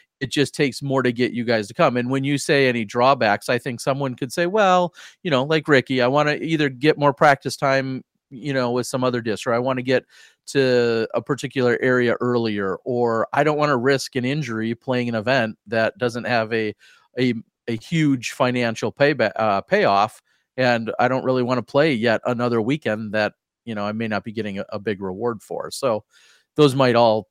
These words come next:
actually factor in at some point. Now, can you clarify? Jeff texted me during the broadcast, said there is, in fact, uh, a prize for the winning team.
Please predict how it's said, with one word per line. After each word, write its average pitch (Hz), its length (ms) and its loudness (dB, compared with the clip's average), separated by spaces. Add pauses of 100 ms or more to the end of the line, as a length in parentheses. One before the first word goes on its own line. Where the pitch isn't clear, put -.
actually 107 420 -2
factor 104 380 -4
in 135 120 -2
at 90 120 -4
some 104 160 -8
point. 113 220 -2
Now, 143 160 8
can 170 220 2
you 208 100 0
clarify? 190 540 4 (2000)
Jeff 185 360 6
texted - 360 2
me 160 200 -2
during 143 480 0
the 120 120 -2
broadcast, 123 640 2
said 120 160 -2
there 117 300 -2
is, 151 460 0 (180)
in 139 180 -4
fact, 117 600 0
uh, 107 360 0
a 117 60 -4
prize 131 420 4
for - 160 -8
the 127 80 -2
winning 139 280 -4
team. 110 420 -8